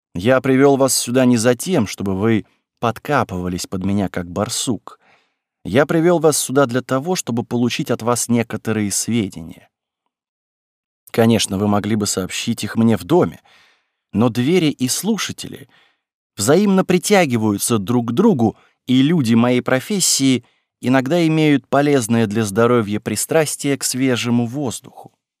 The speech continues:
Немыслимо было провести этого человека. Я уступил и стал терпеливо, насколько мог ожидать,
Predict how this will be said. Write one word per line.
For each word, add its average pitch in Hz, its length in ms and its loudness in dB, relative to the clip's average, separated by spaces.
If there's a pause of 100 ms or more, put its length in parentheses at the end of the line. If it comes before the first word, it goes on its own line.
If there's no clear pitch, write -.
(540)
Немыслимо 101 800 2
было 95 240 -4
провести 98 560 -6
этого 85 400 -12
человека. - 640 -14 (920)
Я 117 220 2
уступил 151 640 -2 (640)
и - 80 -6
стал 170 300 2
терпеливо, 110 800 0 (200)
насколько 90 600 -6
мог 92 340 -4
ожидать, 98 640 -4